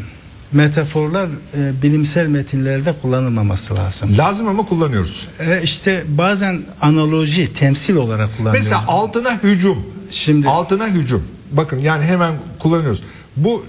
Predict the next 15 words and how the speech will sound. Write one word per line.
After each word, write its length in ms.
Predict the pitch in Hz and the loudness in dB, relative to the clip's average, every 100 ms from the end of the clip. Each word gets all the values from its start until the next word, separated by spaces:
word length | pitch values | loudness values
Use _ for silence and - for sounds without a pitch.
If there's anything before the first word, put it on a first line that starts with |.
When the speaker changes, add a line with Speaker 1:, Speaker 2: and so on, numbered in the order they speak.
| 175 | -2
Speaker 2:
resmen, 400 | 254 - 131 170 - - - 151 | -2 -2 -2 -2 -6 -20 -12 -10
e, 60 | |
iktisat 640 | 170 - 214 226 208 185 | -8 -4 -4 0 0 0
terimlerinden 600 | 160 147 143 139 202 196 | 0 0 0 0 0 0
bir 80 | 180 | 0
tanesidir. 720 | 160 104 95 - 80 76 - - - - - - - - - - - - | 0 0 0 -2 -4 -4 -8 -18 -20 -20 -20 -20 -20 -20 -20 -20 -20 -2
Altına 400 | 185 151 147 185 | 0 0 0 0
hücum. 360 | 214 147 110 131 | 0 -2 -2 -2
Mesela 340 | 190 147 - 180 | -2 -2 -2 0
bu 160 | 185 - | 0 -2
şeydeki 280 | - 165 254 | -2 0 0
Speaker 1:
Ama 200 | 302 - | 0 0
klişeleşmiş 1080 | 208 220 - 220 214 214 - 262 285 - 196 | 0 2 2 0 0 -2 0 0 0 0 0
bir 260 | 180 147 - - - - - - | 0 0 -10 -16 -18 -20 -20 -12
sözün, 760 | - - 175 175 170 269 262 | -6 0 2 2 0 -2 -4